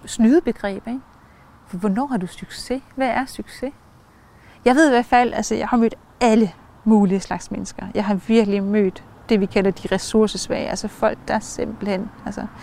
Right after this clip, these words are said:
dårligt nok kunne trække sig selv ind til et møde hos mig. Øhm, som virkelig, virkelig havde det svært. Og så har jeg mødt folk, der har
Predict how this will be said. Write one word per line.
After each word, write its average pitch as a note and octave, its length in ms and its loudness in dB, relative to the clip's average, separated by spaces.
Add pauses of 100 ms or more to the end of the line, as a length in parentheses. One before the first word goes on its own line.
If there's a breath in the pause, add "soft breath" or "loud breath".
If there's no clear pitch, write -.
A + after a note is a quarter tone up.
(560 loud breath)
dårligt B3+ 300 6
nok G#3 180 4
kunne - 120 -8
trække - 280 0
sig G3+ 100 -4
selv G#3+ 220 2
ind G#3 160 0
til - 140 0
et G3 100 -2
møde G#3 300 4 (120)
hos G#3 160 -4
mig. G3 320 -2 (300)
Øhm, G3+ 720 -2 (720)
som A3+ 260 0
virkelig, A#3+ 240 4
virkelig G3+ 220 2
havde F#3+ 120 0
det F#3+ 100 -6
svært. - 360 -2
Og G3 60 -10
så G#3 100 -2
har G#3 80 2
jeg G3+ 120 -2
mødt G3 180 -2
folk, F3+ 320 -6
der G3+ 60 -2
har G3 260 -4